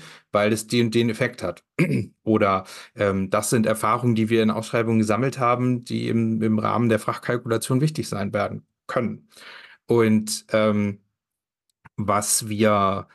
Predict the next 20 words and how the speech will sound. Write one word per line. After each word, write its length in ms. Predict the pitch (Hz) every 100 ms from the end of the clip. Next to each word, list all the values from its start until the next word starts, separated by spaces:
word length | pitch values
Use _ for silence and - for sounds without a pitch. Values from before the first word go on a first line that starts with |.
| _ _ _ _
äh, 480 | 104 98 98 92 - _ -
jetzt 380 | 120 147 -
auch 140 | 123 104
feststellen, 840 | - 135 - - - 170 101 214
ist 200 | 214 -
eben, 240 | - 131 123
dass 440 | 120 - - -
ein, 360 | - 110 101 101
ein 480 | 104 98 98 98 - _ _ _ -
doch 220 | 156 -
schon 240 | - 117
immer 200 | 117 156
größer 460 | 113 110 180 165 120
werdender 380 | 127 143 123 113
Teil 300 | - 147 139
der 100 | 113
Spediteure, 640 | - 113 107 - 143 123
wenn 160 | 110 110
sie 160 | 107
Anfragen 680 | 117 143 - 123 117 113 110